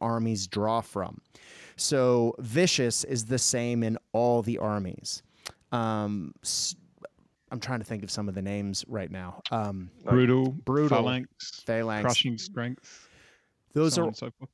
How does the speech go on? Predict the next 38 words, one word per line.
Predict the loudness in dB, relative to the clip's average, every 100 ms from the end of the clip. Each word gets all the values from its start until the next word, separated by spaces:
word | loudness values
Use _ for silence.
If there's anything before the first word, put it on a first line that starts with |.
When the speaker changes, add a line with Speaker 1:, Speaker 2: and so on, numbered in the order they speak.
| _ 0
Speaker 1:
all | 4 4
the | 4 2
same | 2 0 0 -2 -2 -6 -10 _
in | -4 -4 -4
every | -4 0 -2 0
army. | -2 -2 -2
So | -2 -2
when | 0 0
you | 0 -2
look | -2 2 2 0 -6
at | -4 -4 -4 -6 -10 -6
an | -6 0
army | 2 2 2
list, | 0 -2 -4 -4
it's | -2
a |
little | 4 4 4
bit | 2
like | 0 2
bolt | 2 4
action | 2 0 0 -2
in | 0 0
that | 2 0 -4
you | -2 -2 0
get, | 0 0 -4 -6
um, | -4 -2 -2 0
basic | 2 4 2 -2 0
units, | 0 0 -2 -4 -6 -8 -4
and | -2 -2
then | 0 -2 -4 _ -16 -6
there | 0 2 2 0
are | 2 2 2 0 -2
special | -4 0 -2 0
units | 0 2 0 -2
that | -2 -2
are |
sort | -2 -2
of, | -4